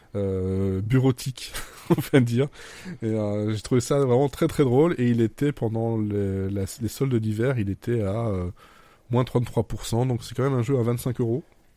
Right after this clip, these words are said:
c'est un peu plus cher. Là, il était, euh, moins cher, ça faisait un moment que je le, je le,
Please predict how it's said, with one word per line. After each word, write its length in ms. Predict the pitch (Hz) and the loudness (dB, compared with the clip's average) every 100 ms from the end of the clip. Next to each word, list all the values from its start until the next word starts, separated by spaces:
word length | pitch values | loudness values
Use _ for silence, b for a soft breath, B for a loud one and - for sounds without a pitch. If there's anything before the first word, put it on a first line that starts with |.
| _ | _
c'est 80 | - | -12
un 60 | 139 | -6
peu 120 | 139 | -4
plus 160 | 123 127 | -2 -2
cher. 260 | 120 123 143 B B B B - | 0 -2 -4 B B B B -4
Là, 160 | 107 120 | 0 2
il 80 | 110 | 0
était, 160 | 101 | 2
euh, 240 | 110 101 98 | 2 2 2
moins 180 | 110 | 0
cher, 140 | 110 147 | 0 -2
ça 100 | 135 | 0
faisait 100 | 117 | 2
un 20 | |
moment 220 | 117 131 | 2 0
que 120 | 139 120 | 0 -2
je 140 | 110 | 2
le, 240 | 110 104 | 2 2
je 100 | 104 | 0
le, 300 | 117 107 104 | 0 -2 -4